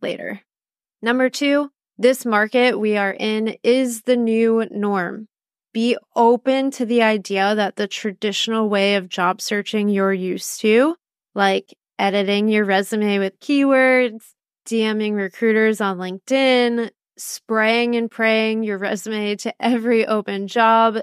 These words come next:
is not going to work. Similarly, if you've been doing that for a while and it's not working, it's time to get help or try something new. And number three,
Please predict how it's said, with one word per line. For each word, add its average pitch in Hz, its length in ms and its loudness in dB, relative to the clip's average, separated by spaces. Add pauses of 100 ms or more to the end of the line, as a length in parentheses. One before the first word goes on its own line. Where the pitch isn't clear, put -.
(120)
is 233 300 0
not 214 420 0 (100)
going 202 460 -4
to 202 300 -8
work. - 500 -10 (440)
Similarly, 254 1120 2 (100)
if 226 220 -4
you've 202 220 -10
been 208 320 -8
doing 349 380 0
that 226 240 2
for 220 160 0
a 208 100 0
while 190 460 2
and 202 200 -4
it's - 240 -12
not 220 340 2
working, 190 640 -2 (100)
it's - 160 -12
time 208 280 -2
to 220 80 0
get 196 180 -2
help 262 460 2
or 214 140 -2
try 185 320 -6
something 180 680 -10 (100)
new. - 340 -10 (800)
And 226 120 -4
number 294 380 2
three, 226 480 0